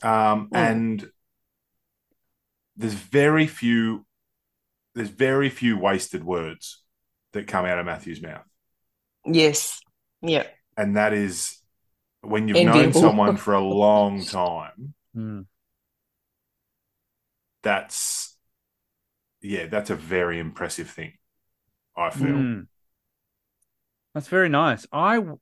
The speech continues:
Speaker 3: I wonder if that comes from teaching, because I think that's my job, is to talk and make it not wasted.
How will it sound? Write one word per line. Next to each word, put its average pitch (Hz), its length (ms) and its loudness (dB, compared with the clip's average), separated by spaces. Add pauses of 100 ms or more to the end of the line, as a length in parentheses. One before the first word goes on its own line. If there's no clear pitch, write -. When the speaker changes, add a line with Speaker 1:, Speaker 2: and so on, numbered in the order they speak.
(120)
Speaker 3:
I 151 220 -6
wonder 202 340 0
if 151 280 -4
that 151 220 2
comes 139 300 -6
from 117 200 -8
teaching, 175 520 -8 (1160)
because 131 280 -2
I 123 120 2
think 131 400 -4
that's - 260 -4
my 123 160 -2
job, 117 400 -2 (1120)
is 120 220 -8
to 123 140 -8
talk 131 520 -2 (380)
and 117 240 -4
make 117 260 -2
it 127 160 -6
not 123 220 -4
wasted. 151 520 0